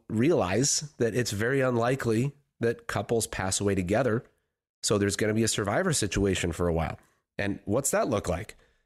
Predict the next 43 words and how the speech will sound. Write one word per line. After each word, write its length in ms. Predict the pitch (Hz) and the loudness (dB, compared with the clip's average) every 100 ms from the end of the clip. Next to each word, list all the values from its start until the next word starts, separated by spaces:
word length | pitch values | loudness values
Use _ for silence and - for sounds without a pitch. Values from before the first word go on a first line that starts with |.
| _ _ | _ _
Uh, 160 | - 92 | -4 -4
how 160 | 85 117 | -2 0
much 180 | 135 | 0
income 540 | 113 170 185 101 120 139 | 0 0 0 0 0 -2
is 240 | - 104 - | 0 0 0
the 80 | |
household 420 | 95 110 - 110 95 | 0 0 0 -2 0
going 240 | 101 98 | 0 2
to 60 | 90 | 2
lose? 640 | 90 113 170 143 160 - - _ _ _ _ _ | 2 2 2 2 0 -2 -6 _ _ _ _ _
And 220 | 101 95 | -2 0
how 100 | 98 | 0
much 180 | 117 - | -2 0
income 260 | 117 110 104 | 0 0 0
do 80 | |
we 100 | 95 | 0
think 280 | 92 - 147 | 0 -2 -2
we're 80 | 131 | 0
going 300 | 110 104 98 | 0 0 2
to 60 | 92 | 0
need? 360 | 90 98 131 127 | 2 0 -2 -2
Yeah, 200 | 98 92 | -2 2
there 120 | 101 | 2
are 40 | |
some 180 | 120 104 | 2 0
general 300 | 90 95 92 | 0 0 2
rules 420 | 85 87 92 98 | 0 0 0 0
to 100 | - | -2
this. 340 | 85 92 117 - | 0 0 0 -2
Uh, 220 | 90 82 | -2 -2
the 140 | 87 73 | -2 -2
survivor 500 | - 90 87 90 101 | -2 -2 -2 0 0
will 160 | 92 | 0
need, 300 | 90 90 90 | 0 0 -2
you 60 | 92 | -2
know, 100 | 87 | -2
seventy-five 580 | - 92 95 - 90 87 | 0 0 0 0 -2 -2
to 80 | |
eighty 240 | 82 90 95 | -2 0 0
percent 560 | 92 82 - 92 - - _ _ _ _ _ | 0 -2 0 -2 -4 -10 _ _ _ _ _
of 240 | - 87 | -2 -2
the 220 | 90 87 - | 0 -2 -2
income 520 | 104 104 98 95 95 | -2 0 0 0 -2